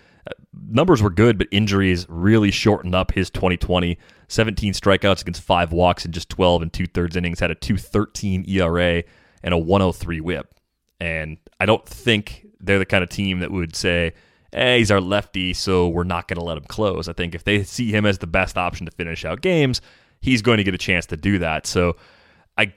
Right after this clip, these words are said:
think if you said, "Pick one right now," Rodriguez, even though he's hurt,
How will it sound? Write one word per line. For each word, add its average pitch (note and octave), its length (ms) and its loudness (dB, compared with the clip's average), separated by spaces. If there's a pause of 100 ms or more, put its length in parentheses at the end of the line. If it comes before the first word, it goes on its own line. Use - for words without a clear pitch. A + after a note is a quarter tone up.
think E3+ 200 2
if - 120 -6
you A#2+ 80 -6
said, G2+ 420 0 (140)
"Pick - 240 2
one A#2+ 300 4
right G#2+ 240 4
now," G2+ 260 2
Rodriguez, A2+ 920 2
even G#2 380 -2
though G2+ 280 4
he's G2 260 -4
hurt, - 460 -2